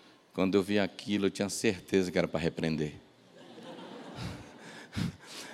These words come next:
Eu pensei, "Satanás tá usando a vulnerabilidade de um adolescente." Eu falei, "Amor, isso é coisa de adolescente, a gente n-, não é doido, não vai fazer isso."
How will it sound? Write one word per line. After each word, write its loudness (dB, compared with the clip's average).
Eu 6
pensei, 8
"Satanás 6
tá 4
usando 6
a 6
vulnerabilidade 6
de 2
um 6
adolescente." 2
Eu 0
falei, 10
"Amor, 8
isso 2
é 8
coisa 8
de 8
adolescente, 8
a 2
gente -2
n-, 0
não 4
é 6
doido, 6
não 2
vai 4
fazer 0
isso." -2